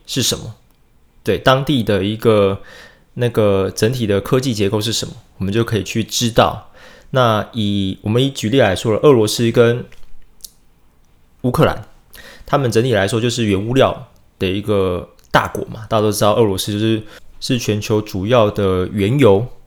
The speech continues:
或是矿物的一个生产国，那乌克兰是全球的一个粮仓，主要是生产全球的粮食。那这两个发生战争代表什么？他们供给面会减少，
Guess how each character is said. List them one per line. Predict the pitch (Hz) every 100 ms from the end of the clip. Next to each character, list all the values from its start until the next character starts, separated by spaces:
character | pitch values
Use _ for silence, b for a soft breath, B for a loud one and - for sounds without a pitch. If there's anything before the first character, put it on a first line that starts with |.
| _
或 | - 131
是 | - 117 104 -
矿 | - 190 107 135
物 | 139 - _ - _
的 | -
一 | 95 107
个 | 110 104 90 90 - _ _ _ _ _ _
生 | - 131
产 | 113
国， | - 101 - b b b -
那 | 135
乌 | 135
克 | 139 156
兰 | 101 92 - - -
是 | - 117 101 - -
全 | - 101 95 110
球 | - 101 98
的 | 101
一 | 95
个 | 104
粮 | 90 95
仓， | - 101 95
主 | - 98
要 | 104
是 | 107 123
生 | 107 113 113
产 | - 87 107 B B B B
全 | - 101
球 | 107 101
的 | 98
粮 | 95 85 117
食。 | - 76 - B B B B
那 | 156
这 | 147
两 | 170 107 92
个 | 110 87 - - _ _ -
发 | - 113
生 | 120
战 | 117 113
争 | 107
代 | 107
表 | 95
什 | -
么？ | 101 110 - -
他 | 117
们 | 101
供 | - 117
给 | - -
面 | 92
会 | 98
减 | - -
少， | -